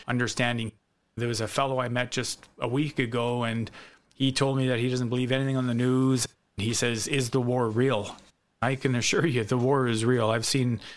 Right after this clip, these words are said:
places blown up right in front of me. I've seen apartments blown up. I've seen people limbless. I've seen some pretty sad things. It, it is real, and it's too real. We can't forget this. These people disarmed their country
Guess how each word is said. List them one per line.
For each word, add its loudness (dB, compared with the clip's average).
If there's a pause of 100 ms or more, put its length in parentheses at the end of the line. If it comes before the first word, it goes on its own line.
(240)
places -2
blown 0
up -2
right 0
in -4
front 0
of -2
me. 0
I've 0
seen -2
apartments -2
blown -2
up. -2
I've -2
seen -2
people 0 (160)
limbless. -2 (640)
I've -2
seen 0
some -2 (500)
pretty 0
sad 0
things. -2
It, 0
it 0
is 0
real, 0 (100)
and 2
it's 0
too 2
real. 0 (300)
We 2
can't -2
forget -2
this. -4
These -2
people 0
disarmed 0 (520)
their 0
country -2